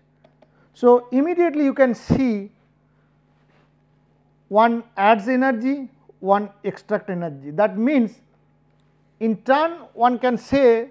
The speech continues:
the compressor actually it does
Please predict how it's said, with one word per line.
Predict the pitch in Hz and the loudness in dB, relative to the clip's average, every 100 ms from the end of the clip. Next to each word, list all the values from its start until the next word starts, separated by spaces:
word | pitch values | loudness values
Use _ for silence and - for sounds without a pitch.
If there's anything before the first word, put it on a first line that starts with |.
| - | -6
the | 196 | -6
compressor | 208 214 202 254 262 | 0 0 0 0 2
actually | 269 233 - 247 226 226 220 - _ _ _ _ _ _ _ - | 2 2 2 0 0 -2 -6 -14 _ _ _ _ _ _ _ -4
it | 208 175 - - 156 135 | -2 -4 -14 -14 -8 0
does | 196 269 302 220 | 4 4 2 -2